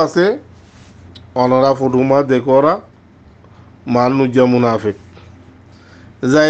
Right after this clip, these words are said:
ওরা হাল্লো মিললে গই, যাই ওরা হারে সাথ দেন, জিনে রোহিঙ্গা কমরে জুনিসাত গজিয়ে।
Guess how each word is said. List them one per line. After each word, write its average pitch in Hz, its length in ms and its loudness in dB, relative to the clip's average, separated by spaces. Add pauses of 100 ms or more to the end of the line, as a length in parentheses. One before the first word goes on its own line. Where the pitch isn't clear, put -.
ওরা 190 220 4
হাল্লো 160 260 2 (100)
মিললে 147 340 2
গই, 208 160 2 (840)
যাই 143 220 2
ওরা 175 200 2
হারে 170 300 0
সাথ 196 200 2 (100)
দেন, 220 160 2 (800)
জিনে 156 400 4
রোহিঙ্গা 151 340 2 (100)
কমরে 139 580 2 (2250)
জুনিসাত 139 560 2
গজিয়ে। 147 360 2